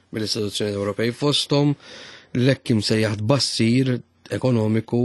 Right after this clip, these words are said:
għal elfejn u sittax fil-kuntest ta' xhur illi ġejjin. U skont dan it-tbassir jidher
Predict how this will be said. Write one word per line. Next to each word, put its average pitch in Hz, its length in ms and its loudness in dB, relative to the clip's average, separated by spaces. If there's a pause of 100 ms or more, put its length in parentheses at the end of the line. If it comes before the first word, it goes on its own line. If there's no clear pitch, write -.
(300)
għal 107 160 0
elfejn 107 320 -2
u - 20 -4
sittax 113 400 -2
fil-kuntest 110 720 -4 (140)
ta' 113 320 -4 (420)
xhur 110 480 0 (240)
illi 104 320 0
ġejjin. 110 600 2 (1040)
U 113 60 2 (260)
skont 110 480 -2
dan 107 320 -2
it-tbassir 127 880 0
jidher 117 460 0